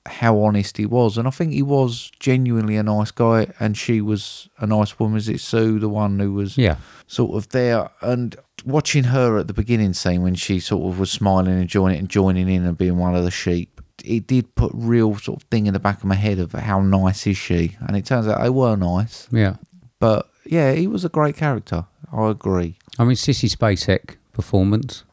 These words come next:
Speaker 2: was great. I mean, she was
Speaker 1: Yeah.
Speaker 2: twenty-five when she done this.
Speaker 1: Yeah.
Speaker 2: She was supposed to be playing a seventeen-year-old, but she really wanted the role, apparently.
Speaker 1: Yeah.
Speaker 2: Um, I thought she was, uh, really good.
Speaker 1: Yeah, she d-, does, like, an evil look very well, doesn't she? I
Speaker 2: <laughs> Yeah,
Speaker 1: thought
Speaker 2: yeah.
Speaker 1: she pulled off the vulnerable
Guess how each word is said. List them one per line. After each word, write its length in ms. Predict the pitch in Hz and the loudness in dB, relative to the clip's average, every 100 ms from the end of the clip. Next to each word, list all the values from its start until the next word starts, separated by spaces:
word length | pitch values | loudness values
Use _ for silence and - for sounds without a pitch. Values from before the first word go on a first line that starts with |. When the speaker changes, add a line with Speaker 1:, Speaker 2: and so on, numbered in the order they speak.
| _ - | _ -4
Speaker 2:
was 100 | 113 | -4
great. 320 | - 101 113 | 2 2 2
I 60 | 104 | 0
mean, 80 | 104 | 0
she 140 | - | 2
was 100 | 349 | 2
Speaker 1:
Yeah. 80 | 269 | 4
Speaker 2:
twenty-five 640 | 123 107 - 120 85 78 | 4 2 2 2 4 2
when 160 | 92 82 | 0 -2
she 300 | - 82 85 - | 0 -2 -2 -4
done 200 | 87 80 | -2 0
this. 240 | 90 - | -2 -4
Speaker 1:
Yeah. 100 | 151 | -2
Speaker 2:
She 40 | 98 | -2
was 80 | 95 | -2
supposed 220 | 113 101 | -6 -6
to 40 | - | -8
be 60 | |
playing 240 | - 95 90 | -2 2 2
a 40 | |
seventeen-year-old, 720 | - 92 92 90 87 90 98 | 0 -2 0 0 0 2 2
but 100 | - | 0
she 140 | - 107 | -2 0
really 200 | 107 104 | 2 4
wanted 300 | 107 107 98 | 2 0 -2
the 100 | 101 | 0
role, 260 | 120 95 | 2 0
apparently. 520 | 80 - 90 98 101 117 | -2 -2 0 0 0 0
Speaker 1:
Yeah. 200 | 151 165 - - | -2 -4 -6 -4
Speaker 2:
Um, 220 | 110 117 | 0 2
I 100 | 123 120 | 2 2
thought 260 | - 95 | 2 0
she 240 | - 107 104 | 0 0 2
was, 280 | 110 101 | 0 0
uh, 200 | 127 120 | 0 0
really 240 | 139 127 120 | 2 2 2
good. 320 | 113 147 - - _ | 2 0 0 -10 _
Speaker 1:
Yeah, 160 | 151 180 | -2 0
she 240 | - 123 - | 0 -4 -4
d-, 160 | - - - | -6 -6 -4
does, 240 | 139 131 | -4 -2
like, 160 | 127 131 | -4 -2
an 100 | 113 | 0
evil 360 | 127 120 110 | 0 0 2
look 200 | 113 - | 0 0
very 200 | - 85 | -4 -2
well, 220 | 85 90 104 | -2 -2 -2
doesn't 180 | 117 90 | -2 0
she? 80 | 120 | 2
I 0 | |
Speaker 2:
<laughs> 120 | 95 | 4
Yeah, 140 | 90 | 4
Speaker 1:
thought 100 | 87 | 4
Speaker 2:
yeah. 120 | 85 | 4
Speaker 1:
she 120 | 101 98 | 2 0
pulled 300 | 135 120 113 | 0 0 2
off 240 | 113 - | 0 -2
the 120 | 113 | -2
vulnerable 840 | 107 120 113 110 98 107 104 101 | -2 2 2 2 -2 2 2 2